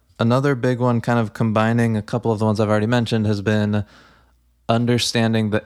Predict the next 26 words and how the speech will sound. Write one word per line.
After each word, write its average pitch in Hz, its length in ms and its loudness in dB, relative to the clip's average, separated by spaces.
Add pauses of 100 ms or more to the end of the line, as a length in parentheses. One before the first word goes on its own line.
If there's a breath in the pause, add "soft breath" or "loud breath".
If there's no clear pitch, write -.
angle 107 440 0
of 92 280 -4
the 90 120 -2
wall 92 680 -4
and 104 120 -6
how 95 240 -2
that 92 220 -4
relates 92 600 -6
to 90 540 -4 (440 soft breath)
my 98 180 -4
movement 95 400 -2
options. 135 760 -2 (760 soft breath)
I'm 113 200 -2
just 95 160 -6
gonna 98 200 0
write 98 300 -2 (180)
angle 117 480 -2
of 104 480 -4
wall 104 440 -2
so 101 140 -10
we 95 80 -6
can 98 160 -10
keep - 200 -12
this 101 180 -6
thing 101 200 -2
rolling. 131 380 -2